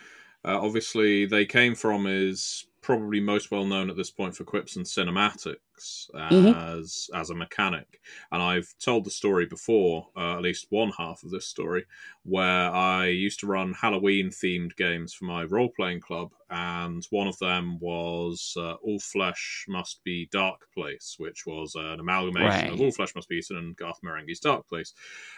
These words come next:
Speaker 1: And I used the quotes from Garth Marenghi's Dark Place, gave them to the characters, the players, I should say, who were playing the protagonists from Dark Place to use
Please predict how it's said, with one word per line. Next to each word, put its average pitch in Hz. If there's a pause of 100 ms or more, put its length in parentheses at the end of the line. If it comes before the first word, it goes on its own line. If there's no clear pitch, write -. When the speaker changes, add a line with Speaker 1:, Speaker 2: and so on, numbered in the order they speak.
Speaker 1:
And 92
I 90
used 90
the -
quotes -
from 104
Garth 98
Marenghi's 87
Dark 95
Place, 87
gave 113
them 90
to 87
the -
characters, 95
the 92
players, 90
I 87
should -
say, 85 (320)
who 92
were 90
playing 123
the 87
protagonists 85
from 80 (280)
Dark 82
Place 82
to -
use 95